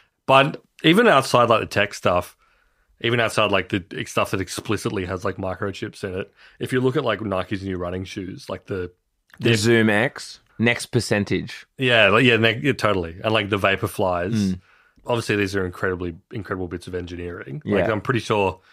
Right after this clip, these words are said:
Speaker 1: there was, like, I remember there was, like, a, a bunch of reporting a couple of years ago because, like, everyone that was breaking records
Speaker 2: Yeah, was wearing them.
Speaker 1: the Nike Vi-, Vaporflies
Speaker 2: Yeah,
Speaker 1: because
Speaker 2: yeah.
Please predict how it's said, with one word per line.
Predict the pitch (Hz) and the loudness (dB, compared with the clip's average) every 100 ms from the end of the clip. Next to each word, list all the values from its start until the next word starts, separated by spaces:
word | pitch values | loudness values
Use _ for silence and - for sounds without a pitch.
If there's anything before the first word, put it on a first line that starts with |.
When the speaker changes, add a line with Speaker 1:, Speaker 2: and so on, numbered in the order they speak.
| _ | _
Speaker 1:
there | 127 | 0
was, | 131 | 4
like, | 160 | 4
I | 156 | 4
remember | 147 160 | 2 2
there | 143 | 2
was, | 127 117 | 0 2
like, | |
a, | 117 117 - - | 2 2 0 -6
a | 104 | -2
bunch | 113 117 | 0 2
of | 127 | 2
reporting | 95 101 98 92 | 2 0 0 -2
a | |
couple | 85 95 | -4 -8
of | 90 | -8
years | 87 | -8
ago | 95 87 90 | -8 -8 -10
because, | 87 87 | -12 -10
like, | 90 85 - | -10 -10 -6
everyone | 117 104 107 104 98 95 | -4 -2 0 2 2 0
that | 98 | -2
was | 95 | -4
breaking | - 98 92 87 95 | -6 -6 -6 -6 -8
records | 90 87 - 92 90 87 - | -8 -6 -6 -6 -6 -6 2
Speaker 2:
Yeah, | 107 | 4
was | 98 95 | 6 4
wearing | 95 95 92 92 | 4 4 4 4
them. | 87 90 | 2 0
Speaker 1:
the | 117 | -2
Nike | 101 95 95 | 0 0 -2
Vi-, | 90 90 | -2 -2
Vaporflies | - 98 98 - 123 254 | -2 -2 -2 -4 -6 -4
Speaker 2:
Yeah, | 117 113 | 2 4
Speaker 1:
because | 104 | 6
Speaker 2:
yeah. | 101 | 6